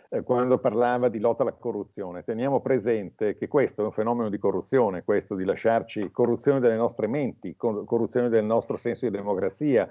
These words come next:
dell'essere sovrani, dell'essere autonomi. Questa, qui di questa corruzione parlo. E Brandeis diceva: "Contro l'infezione della corruzione, contro l'infezione della falsità,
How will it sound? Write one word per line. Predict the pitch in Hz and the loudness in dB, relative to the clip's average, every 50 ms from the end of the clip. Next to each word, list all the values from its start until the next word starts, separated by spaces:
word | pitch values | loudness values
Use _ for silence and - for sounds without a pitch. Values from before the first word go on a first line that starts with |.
| - - - _ _ | -6 -20 -20 _ _
dell'essere | - - 120 123 127 131 135 127 - - 123 113 113 | -4 2 4 4 6 6 4 4 2 0 -2 -2 -2
sovrani, | - - 117 98 - 151 156 139 120 107 98 92 | -2 -4 -2 0 0 0 0 0 -4 -6 -6 -4
dell'essere | 92 107 104 110 120 107 - - 113 107 | -2 -2 0 0 0 -2 -2 -4 -4 -2
autonomi. | 101 98 - - 147 131 117 104 92 95 90 - _ _ | -2 0 4 6 6 6 4 0 -6 -10 -14 -16 _ _
Questa, | - 151 151 147 - - - 101 90 82 - _ | -4 0 0 0 0 -4 -8 -12 -12 -12 -12 _
qui | - 139 120 | -8 -6 -6
di | 107 | -4
questa | - 185 180 139 - - 101 | -2 0 0 0 0 -2 -6
corruzione | 92 98 90 - - 104 95 - | -6 -6 -8 -8 -10 -10 -10 -8
parlo. | - 90 87 85 92 - - - - | -8 -8 -6 -6 -8 -10 -12 -10 -2
E | - 147 | -2 0
Brandeis | 131 170 175 170 160 202 208 190 131 | 2 2 2 2 2 4 2 2 2
diceva: | 151 147 - - 139 117 104 104 - - _ _ _ | 0 -4 -4 -2 -2 -2 -2 -4 -4 -6 _ _ _
"Contro | - 165 180 190 - - 165 160 | -4 -4 -4 -2 -2 -2 -2 0
l'infezione | 151 170 196 208 - - - - 160 - - _ - 175 170 165 147 131 120 110 | 0 0 0 -2 -4 -4 -4 -4 -4 -4 -4 _ 2 4 6 6 6 4 4 2
della | 98 104 98 95 | 2 2 2 0
corruzione, | 98 - 101 92 92 95 - _ - 123 113 113 123 131 147 160 147 | 0 -2 -2 -2 -2 -4 -6 _ -2 2 4 4 4 4 2 0 -2
contro | - 127 113 95 123 127 | 0 0 0 0 0 0
l'infezione | 135 120 - - 135 113 - _ _ - 160 160 147 135 117 | 0 -2 -2 -2 -2 -2 -2 _ _ 2 4 4 4 4 4
della | 110 107 98 95 | 2 2 2 2
falsità, | - 117 117 - - 117 92 - 139 135 147 143 143 | 0 -2 -4 -4 -8 -10 -4 -2 -2 -2 -2 -4 -10